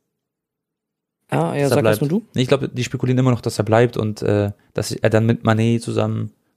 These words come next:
Speaker 2: Bock hat, in die kommende Saison zu gehen. Aber schwierig.
Speaker 1: Mhm.
Speaker 2: A K auch möglich.
Speaker 1: Ähm,
Speaker 2: Ja.
Speaker 1: Marcelo wurde, äh, heute auch noch, glaub ich, oder gestern offiziell verabschiedet bei
Speaker 2: Aha.
Speaker 1: Real Madrid.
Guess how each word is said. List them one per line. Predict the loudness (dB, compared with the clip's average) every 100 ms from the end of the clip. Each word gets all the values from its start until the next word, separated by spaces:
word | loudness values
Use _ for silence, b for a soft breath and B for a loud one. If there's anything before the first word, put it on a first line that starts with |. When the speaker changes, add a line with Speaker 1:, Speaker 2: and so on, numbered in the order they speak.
| _
Speaker 2:
Bock | -2 0
hat, | -2 -2 -4
in | -4
die | 0
kommende | 0 0
Saison | 2 0
zu | 0
gehen. | -2 -2 -4 _ _ _ _ _ _ _ -6
Aber | 0 0
schwierig. | 0 -4 -6 -12 _ _ _ _ _ _ _ _
Speaker 1:
Mhm. | -8 -8 -10 -8
Speaker 2:
A | -4 -2
K | -2
auch | -2 -2
möglich. | 0 2
Speaker 1:
Ähm, | 4 4 0 -4 _ _
Speaker 2:
Ja. | -16 -16 _
Speaker 1:
Marcelo | -2 0 2 4 4 4
wurde, | 2 4 4 2 -2 -8 -4
äh, | 0 0 0
heute | 0 0 0
auch | -2 0
noch, | -6 -2
glaub | -2 -2
ich, | -2
oder | -2
gestern | 0 -4 -2 -2 -2 B _ _ -6
offiziell | -6 -2 0 0
verabschiedet | 0 -4 -4 -2 0 -2 -2
bei | 0
Speaker 2:
Aha. | 2
Speaker 1:
Real | 2 0
Madrid. | 0 -2 -4